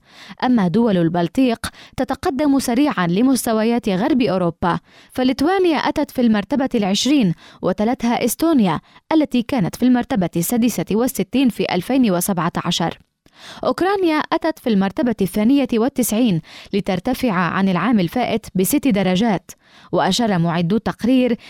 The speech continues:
إلى أن التصرفات التي تنم عن لطف تزايدت في أوكرانيا رغم الحرب، معتقدين أن سبب ذلك هو شعورهم بأن هدفًا مشتركًا يجمعهم. ويشير التقرير إلى أن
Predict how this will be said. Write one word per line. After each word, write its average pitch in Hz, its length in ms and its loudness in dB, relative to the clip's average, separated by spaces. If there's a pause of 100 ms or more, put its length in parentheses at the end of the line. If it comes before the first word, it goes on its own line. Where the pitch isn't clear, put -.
(160)
إلى 269 160 2
أن 320 160 2
التصرفات 247 720 -2
التي 175 320 0
تنم 240 400 2
عن 220 240 2
لطف 311 340 0 (260)
تزايدت 320 580 0
في 254 200 -2
أوكرانيا 233 600 0
رغم 226 340 2
الحرب، 180 420 -2 (340)
معتقدين 196 640 0
أن 175 220 0
سبب 185 260 0
ذلك 208 480 0 (320)
هو 302 140 2
شعورهم 214 760 2 (240)
بأن 226 300 0
هدفًا 208 440 0
مشتركًا 190 600 0
يجمعهم. 175 800 0 (500)
ويشير 226 460 0
التقرير 269 580 0 (340)
إلى 208 140 0
أن 175 220 0